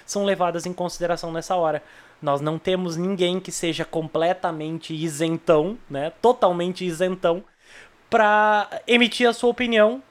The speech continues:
só levando em consideração o cenário, né, que, que é apresentado. Tu sempre coloca o teu ponto de vista, a tua história, a tua criação. Será que talvez seria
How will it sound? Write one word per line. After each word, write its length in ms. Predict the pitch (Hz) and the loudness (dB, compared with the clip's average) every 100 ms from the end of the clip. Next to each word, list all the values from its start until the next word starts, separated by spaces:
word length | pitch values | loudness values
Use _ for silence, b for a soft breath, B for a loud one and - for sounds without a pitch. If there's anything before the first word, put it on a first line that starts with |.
| - | -10
só 300 | - 277 277 | 6 8 8
levando 360 | 262 196 220 | 6 2 -2
em 80 | 220 | -4
consideração 760 | 214 208 220 208 185 214 226 220 | -6 -6 0 0 2 0 0 -4
o 80 | 214 | -8
cenário, 520 | 220 202 196 196 202 _ | -4 0 0 -2 -6 _
né, 320 | 160 160 175 165 | -6 -4 -4 -8
que, 140 | - | -14
que 200 | 175 - | -18 2
é 40 | 196 | 4
apresentado. 640 | 180 185 185 185 170 160 - b - | 4 2 -2 0 -2 -2 -8 b -14
Tu 80 | 180 | -8
sempre 380 | - 233 226 | -6 -6 -6
coloca 680 | 202 196 156 151 147 - 113 - | -2 0 4 4 2 -2 -8 -8
o 60 | 151 | -8
teu 160 | 151 | -6
ponto 260 | 143 165 190 | -6 -8 -10
de 80 | 185 | -10
vista, 480 | 170 175 - 175 165 B B | -8 -8 -6 -6 -6 B B
a 80 | 139 | -10
tua 160 | - | -8
história, 640 | 165 - 170 160 156 151 147 | -8 -2 2 6 6 4 0
a 40 | |
tua 180 | - 147 | -2 -6
criação. 540 | - 156 - 160 151 B B B | -4 -6 -4 -4 -4 B B B
Será 300 | - 185 208 | 4 6 4
que 100 | 214 | 2
talvez 420 | 208 185 180 185 | 0 0 0 0
seria 540 | - 170 147 165 131 | -2 -4 -2 0 -2